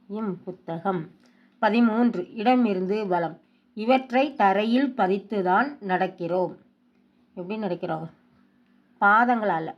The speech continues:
பாதங்கள். பா, த, இங், க, இல், பாதங்கள். பதினைந்து, மேலிருந்து கீழ். விருப்பம், விருப்பம்.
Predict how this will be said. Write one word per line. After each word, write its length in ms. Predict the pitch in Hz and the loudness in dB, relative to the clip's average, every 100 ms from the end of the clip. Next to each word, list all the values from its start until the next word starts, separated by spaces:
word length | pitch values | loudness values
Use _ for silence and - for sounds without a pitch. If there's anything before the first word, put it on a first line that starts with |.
| _ | _
பாதங்கள். 720 | - 196 214 226 214 175 - _ _ _ _ _ _ _ _ _ _ | 0 2 4 2 -2 -4 -8 _ _ _ _ _ _ _ _ _ _
பா, 600 | 185 185 185 185 214 262 - _ _ _ | 0 2 4 4 2 -2 -8 _ _ _
த, 360 | - 196 202 240 - _ _ _ _ _ _ _ _ _ | -8 -6 -4 -6 -10 _ _ _ _ _ _ _ _ _
இங், 480 | 190 190 214 262 262 _ _ _ _ _ | -8 -4 -4 -4 -8 _ _ _ _ _
க, 300 | 196 190 190 240 240 _ _ _ _ _ - | -6 -4 -2 -4 -10 _ _ _ _ _ -10
இல், 440 | 202 208 135 - | -4 -2 -2 -6
பாதங்கள். 920 | - 165 170 175 175 160 160 185 147 - - _ _ _ _ _ _ - | -4 0 0 0 -4 -6 -2 -2 -2 -10 -20 _ _ _ _ _ _ 0
பதினைந்து, 720 | 214 233 220 226 226 185 - | 2 2 2 2 2 0 -6
மேலிருந்து 840 | 226 240 277 285 233 185 190 226 | -2 2 4 4 2 0 -2 -4
கீழ். 400 | - 226 202 165 - - - _ _ _ _ _ _ _ _ _ _ _ _ _ _ _ _ _ _ | -8 0 2 0 -6 -20 -20 _ _ _ _ _ _ _ _ _ _ _ _ _ _ _ _ _ _
விருப்பம், 640 | 202 233 262 - 190 - _ _ _ _ _ _ _ | 0 0 0 0 0 -2 _ _ _ _ _ _ _
விருப்பம். 800 | 220 190 190 190 _ 190 190 143 | -12 -8 -8 -10 _ -2 -2 -4